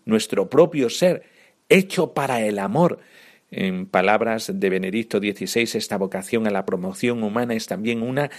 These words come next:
llamada de hombres libres a hombres libres para asumir una responsabilidad común. Y es que la llamada, cuando tú la recibes,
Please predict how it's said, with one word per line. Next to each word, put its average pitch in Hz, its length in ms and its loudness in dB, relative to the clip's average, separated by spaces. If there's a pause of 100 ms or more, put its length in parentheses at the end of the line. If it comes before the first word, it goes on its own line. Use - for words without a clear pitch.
(240)
llamada 143 920 0
de 131 340 0
hombres 165 580 0
libres 170 600 0 (180)
a 185 200 2
hombres 190 580 2
libres 185 500 2 (240)
para 127 220 4
asumir 143 480 2 (260)
una 220 300 6
responsabilidad 113 1300 0
común. 90 480 0 (340)
Y 202 80 6
es 208 140 4
que 139 220 -4 (340)
la - 180 4
llamada, 120 480 0 (300)
cuando - 280 0
tú 139 120 2
la 185 120 4
recibes, 135 560 0